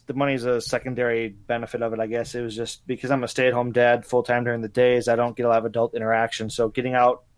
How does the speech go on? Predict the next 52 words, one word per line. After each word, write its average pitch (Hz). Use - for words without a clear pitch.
you 131
know, 127
late 170
in 156
the 135
night, 135
I'd 123
just 120
watch 113
T 117
V 113
or 110
do 107
something 113
not 104
very 101
productive. 95
You 95
know 98
what? 101
You 110
know, 92
that's, -
what 120
are 123
you 113
gonna 110
do 117
late 107
at 95
night, 101
right? 101
So -
after 139
the 135
wife 135
and 127
kids 139
go 131
to 120
bed, 120
I, 117
I 120
now 120
leave 113
and 113
go 113
out 107
and 110
drive 110
for 123
Uber. 120